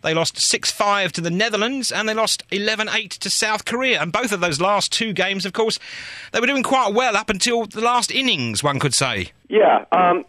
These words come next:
Speaker 2: listen, I don't think that they underperformed. I really don't. I'm gonna go against the grain here. Um, I mean, was their winless record disappointing? Absolutely, yes. Uh, anytime you finish an international tournament without a win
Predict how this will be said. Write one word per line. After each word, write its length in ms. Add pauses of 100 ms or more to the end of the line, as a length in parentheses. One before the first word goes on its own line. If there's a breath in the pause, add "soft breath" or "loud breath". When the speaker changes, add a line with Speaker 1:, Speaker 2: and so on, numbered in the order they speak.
Speaker 2:
listen, 320
I 120
don't 400 (180)
think 380
that 160
they 80
underperformed. 760
I 60
really 340
don't. 320
I'm 100
gonna 160
go 140
against 320
the 80
grain 280
here. 220 (340 loud breath)
Um, 440
I 60
mean, 260
was 240
their 260
winless 460 (100)
record 400
disappointing? 580 (360 loud breath)
Absolutely, 580
yes. 180 (220)
Uh, 300 (200)
anytime 380
you 80 (260)
finish 240
an 100
international 540
tournament 360
without 200
a 60
win 280